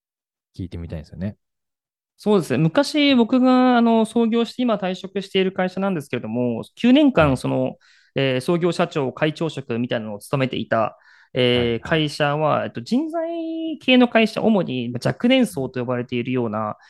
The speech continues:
Speaker 2: 二十二歳から二十六、七歳ぐらいの方たちに
Speaker 1: はい。
Speaker 2: 仕事を斡旋して、企業様から人材紹介料金としてお金をいただくっていうような、
Speaker 1: うん、うん、うん。
Speaker 2: あの、会社だったんですけど、
Speaker 1: はい。
Speaker 2: 実はこういう人材系の会社って世の中に、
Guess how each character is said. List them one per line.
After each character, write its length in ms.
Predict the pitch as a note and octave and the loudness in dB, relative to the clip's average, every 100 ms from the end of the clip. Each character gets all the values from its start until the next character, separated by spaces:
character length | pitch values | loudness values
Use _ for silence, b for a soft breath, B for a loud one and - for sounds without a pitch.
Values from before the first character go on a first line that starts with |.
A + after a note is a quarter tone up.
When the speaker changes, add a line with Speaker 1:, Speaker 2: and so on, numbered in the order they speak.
| b b b | b b b
Speaker 2:
二 220 | C#3+ G3 | 4 6
十 380 | A3+ G#3+ G3 E3 | 6 6 6 4
二 100 | F3+ | 2
歳 260 | F#3+ F3 D3 | 2 0 0
か 120 | B2 | -2
ら 80 | C#3 | -2
二 100 | E3+ | -2
十 160 | C3+ | -4
六、 300 | B2 C3 F#3+ | -4 -2 -4
七 240 | F#3 - F#3+ | -4 -6 -2
歳 280 | G3 F#3+ | 0 2
ぐ 120 | F#3+ F#3+ | 4 4
ら 80 | |
い 60 | D3+ | 4
の 40 | |
方 240 | B2 - C3+ | 0 -4 -4
た 140 | B2 | -4
ち 260 | - A#2+ - - | -6 -16 -20 -4
に 300 | F3 D3 - | 2 2 0
Speaker 1:
は 120 | A2+ | -4
い。 80 | D#2 D2 _ | -6 -12 _
Speaker 2:
仕 180 | - | -4
事 220 | F3 G#3 A3+ | -2 0 0
を 100 | - | 0
斡 60 | D#3+ | -4
旋 340 | - - G3 | -4 -2 -2
し 160 | F#3+ - | -4 -2
て、 340 | G3 D#3+ - - - | 0 0 -2 -14 -6
企 160 | A#3 | 0
業 160 | A#3 G#3 | 2 2
様 260 | F3+ E3+ | 0 -2
か 120 | E3+ F#3 | 0 0
ら 140 | F#3 | 0
人 220 | D3+ D3+ | 0 -2
材 160 | D3+ D3+ | 0 0
紹 240 | D3 D3+ | 0 -2
介 180 | D3+ D3+ | 0 0
料 200 | D#3 D#3+ | 2 2
金 240 | C#3+ A#2+ | 0 -8
と 100 | G#2+ | -10
し 60 | - | -10
て 80 | A2 | -6
お 60 | |
金 200 | - C3 | 0 2
を 40 | B2 | 2
い 40 | |
た 100 | B2+ | 2
だ 120 | B2 | 0
く 100 | G#2 | -2
っ 20 | F2 | -4
て 180 | - A2+ | -4 -6
い 100 | A#2 | -4
う 20 | |
よ 140 | A2+ | -4
う 20 | F#2+ | -6
な、 80 | |
Speaker 1:
う 20 | F#2 | -10
ん、 20 | |
う 20 | |
ん、 20 | |
う 20 | |
ん。 20 | _ B B B _ | _ B B B _
Speaker 2:
あ 60 | B2+ | -6
の、 100 | A#2+ | -2
会 180 | C#3+ C#3 | 0 0
社 100 | C#3+ | 0
だ 80 | |
っ 120 | C3+ - | 0 -2
た 80 | A2 | -6
ん 60 | |
で 60 | G2+ | -6
す 80 | - | -10
け 100 | G#2 | -8
ど、 280 | G#2 G2+ - _ _ _ | -6 -8 -12 _ _ _
Speaker 1:
は 200 | - A2 | -6 -4
い。 120 | F#2+ D#2 - | -4 -8 -10
Speaker 2:
実 240 | D#3+ E3+ | -8 0
は 80 | F#4+ | 0
こ 180 | - G3 | 0 2
う 60 | G#3 | 2
い 40 | |
う 100 | G3+ | 2
人 240 | D#3 G#3+ | 2 2
材 220 | G#3+ A3 G#3+ | 2 0 0
系 180 | G#3+ | 0
の 80 | G#3 | 0
会 160 | G#3 G3+ | 0 0
社 80 | G3+ | 0
っ 100 | - | -2
て 60 | |
世 100 | C3 | -4
の 100 | E3 | -2
中 200 | G#3+ F#3+ | -2 -2
に、 340 | B2+ - - | -6 -8 -10